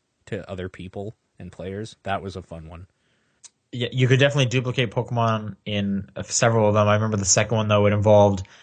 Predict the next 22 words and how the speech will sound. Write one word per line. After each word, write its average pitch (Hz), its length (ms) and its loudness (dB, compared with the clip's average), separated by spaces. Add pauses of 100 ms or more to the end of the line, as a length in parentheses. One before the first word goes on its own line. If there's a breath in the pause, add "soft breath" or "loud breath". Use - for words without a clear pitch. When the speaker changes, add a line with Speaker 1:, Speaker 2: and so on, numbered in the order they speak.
(300 soft breath)
Speaker 2:
like, 104 380 2
trading 120 540 2
Pokemon 131 600 4
and 107 140 -6
then, 107 140 -2
like, 98 320 0
canceling 117 580 0
out 107 200 4
of 110 100 4
the 110 100 2
trade 107 340 2
at 117 100 2
the 113 100 0
last 113 260 4
second. 127 460 0
So 110 160 -4
there's, 104 220 0
like, 95 180 -2
two 113 240 0
copies 110 460 4
of 113 100 2
it. 120 300 6